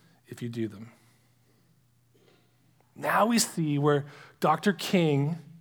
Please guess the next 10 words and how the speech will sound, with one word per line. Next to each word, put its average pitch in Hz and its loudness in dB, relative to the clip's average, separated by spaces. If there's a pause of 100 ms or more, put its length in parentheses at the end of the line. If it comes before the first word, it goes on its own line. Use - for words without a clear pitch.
(680)
learned 175 4 (1040)
how 170 0
to 151 -2
be 160 -2
great 120 -10 (1300)
by 151 0
serving 123 -2 (1040)
like 131 -4
Jesus 107 -8
did. 113 -20